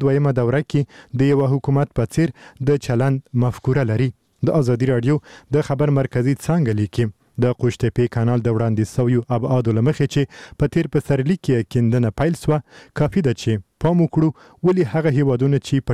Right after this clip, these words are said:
ټیټه کې پراته دي، د دې کانال د جوړولو په اړه اندېښنه لري. متخصصان په دې باور دي، دغه کانال چې دوه سوه پنځه اتیا کیلومتره اوږد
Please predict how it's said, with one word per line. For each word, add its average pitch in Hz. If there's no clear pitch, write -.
ټیټه 151
کې 143
پراته 127
دي، 135
د 139
دې 170
کانال 143
د 123
جوړولو 123
په 127
اړه 135
اندېښنه 113
لري. 123
متخصصان 156
په 143
دې 147
باور 135
دي، 135
دغه 123
کانال 123
چې 147
دوه 147
سوه 139
پنځه 135
اتیا 117
کیلومتره 117
اوږد 170